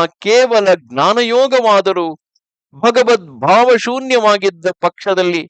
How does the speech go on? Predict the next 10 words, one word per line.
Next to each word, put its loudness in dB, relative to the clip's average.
ಆ 4
ಜ್ಞಾನವು -2
ಎಷ್ಟು -6
ಮಾತ್ರವೂ -4
ಪ್ರಕಾಶಿಸಲಾರದು. -2
ನಿಷ್ಕಾಮರಾಗಿಯೇ 0
ಕರ್ಮಗಳನ್ನು -2
ನಡೆಸಿದರೂ -4
ಕೂಡ -4
ಭಗವದರ್ಪಿತವೆಂಬ -2